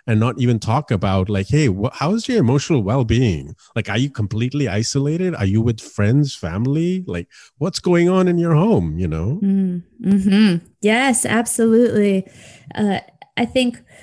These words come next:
Speaker 2: there is a wonderful place for Western medicine and a wonderful place for Eastern medicine. And, uh, with Western medicine, there is an understanding that if whatever the technology we have at hand,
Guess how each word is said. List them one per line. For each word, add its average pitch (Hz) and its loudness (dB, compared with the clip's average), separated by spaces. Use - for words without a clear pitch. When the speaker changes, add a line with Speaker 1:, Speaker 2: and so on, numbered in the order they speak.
Speaker 2:
there 214 2
is 190 0
a 180 0
wonderful 202 0
place 175 -2
for 175 -2
Western 170 -4
medicine 160 -4
and 170 -4
a 170 -4
wonderful 185 -2
place 170 -2
for - -6
Eastern 180 -2
medicine. 165 -4
And, 180 -2
uh, - -4
with 226 -2
Western 233 0
medicine, 190 0
there 185 0
is 180 0
an 185 -2
understanding 180 0
that 170 -4
if 180 -4
whatever 214 0
the 220 0
technology 196 -2
we 185 2
have 185 0
at 175 -2
hand, 185 -2